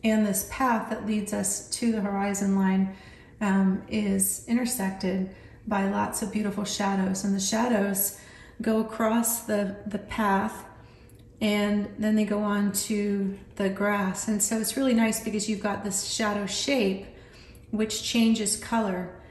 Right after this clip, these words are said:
And, um, going in, you know, it's one color going across the pavement, and it's another color going across the grass. And then in the foreground, you have lots of dappled, um, shadow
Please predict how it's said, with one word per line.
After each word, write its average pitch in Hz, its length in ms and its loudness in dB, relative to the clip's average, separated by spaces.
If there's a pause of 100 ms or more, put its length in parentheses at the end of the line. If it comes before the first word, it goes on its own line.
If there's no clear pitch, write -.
(340)
And, 196 420 2
um, 190 420 2
going 202 280 0
in, 196 220 -2
you 202 100 0
know, 190 80 2
it's 190 200 -2
one 202 180 0
color 196 460 0 (380)
going 202 220 2
across 190 440 -2
the - 100 -6
pavement, 190 640 0
and 190 120 0
it's 185 180 -2
another 190 280 2
color 185 460 -4
going 185 200 0
across 185 440 -4
the 202 40 -8
grass. 190 600 -4 (440)
And 214 140 4
then 214 140 4
in 208 80 0
the 196 60 -2
foreground, 196 680 2
you 208 100 0
have 196 460 0 (320)
lots 214 400 0
of 190 180 -4
dappled, 214 600 -2 (560)
um, 190 520 -2
shadow 202 540 -2